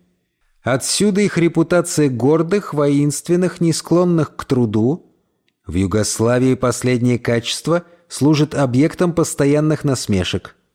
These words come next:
О каких двух веках шла речь, она так и не поняла. Она читала о правителях, епископах, войнах, покушениях, а также о самом великом поэтическом произведении, созданном на сербском языке,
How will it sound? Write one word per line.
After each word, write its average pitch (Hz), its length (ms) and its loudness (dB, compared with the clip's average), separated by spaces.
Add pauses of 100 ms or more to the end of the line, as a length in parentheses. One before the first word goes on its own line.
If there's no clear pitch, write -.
(680)
О 95 160 -2
каких 113 420 -2
двух 117 320 0
веках 117 440 0
шла 107 300 -2
речь, 127 340 0
она 156 200 0
так 143 240 -4
и 143 60 0
не 143 100 0
поняла. 143 560 -2 (640)
Она 131 260 0
читала 196 520 2
о 180 40 2
правителях, 175 840 0
епископах, 165 880 0
войнах, 151 640 2
покушениях, 151 880 0 (600)
а 113 180 0
также 190 340 0
о 151 220 -2
самом 202 500 0
великом 180 480 2
поэтическом 165 680 0
произведении, 147 760 2
созданном 170 580 2
на 160 100 2
сербском 156 520 0
языке, 135 580 2